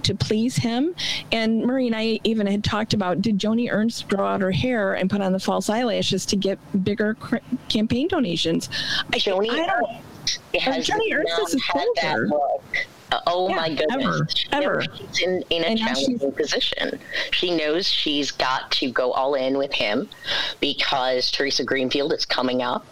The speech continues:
Speaker 2: and doing an amazing
Speaker 1: Yep.
Speaker 2: job of generating the excitement. Iowa is very much in play at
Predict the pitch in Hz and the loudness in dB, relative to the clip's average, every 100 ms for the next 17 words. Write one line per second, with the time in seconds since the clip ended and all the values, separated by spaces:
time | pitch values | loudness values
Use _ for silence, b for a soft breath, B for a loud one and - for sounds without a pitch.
0 | - 143 127 127 127 127 127 127 127 127 | -2 0 2 2 0 0 0 2 2 2
1 | 131 139 160 131 110 - 117 117 147 170 | 2 2 2 0 -2 -2 0 2 0 0
2 | 143 117 113 - 131 131 127 131 131 127 | 0 0 0 0 0 0 0 0 0 0
3 | 123 - - - 143 151 143 135 147 135 | 0 0 0 0 -2 -2 0 2 2 2
4 | 120 131 120 135 143 143 135 131 - 147 | 0 0 0 0 2 0 0 0 0 -2
5 | - - 123 - 160 - - | -2 -2 0 0 0 -2 -4